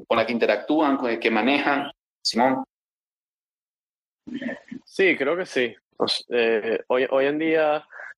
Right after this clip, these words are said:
Speaker 2: la manera en que, en que manejan Liquality la, la infraestructura es que al-, para alguno de los, de los blockchains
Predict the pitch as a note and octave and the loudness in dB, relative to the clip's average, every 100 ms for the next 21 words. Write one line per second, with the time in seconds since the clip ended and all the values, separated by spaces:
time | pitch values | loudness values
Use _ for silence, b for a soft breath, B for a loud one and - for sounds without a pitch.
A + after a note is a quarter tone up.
0 | - B2 A#2 A2+ B2 C3+ D3 B2 A2+ G#2+ | -2 2 2 2 2 0 2 2 2 2
1 | G#2 G2+ - _ _ _ - A2+ A2 - | 0 -4 -12 _ _ _ -2 2 2 0
2 | A2 G#2+ G#2+ B2 B2 G#2+ G#2+ A#2 B2 A2 | 0 2 2 0 0 0 0 2 2 2
3 | E2+ G#2 G2+ G#2+ G2 - B2+ B2 C3 C3 | 2 0 -2 -4 -4 -4 -4 0 2 2
4 | A2+ - A#2 A2+ A2 G#2+ G#2 - G#2+ G#2 | 0 -4 -2 0 0 -2 -2 0 0 2
5 | G#2+ A#2 B2+ B2 A#2 - G#2+ G#2 A2 A2 | 0 0 0 0 -2 0 0 2 2 0
6 | - B2 B2 - | 0 0 0 -4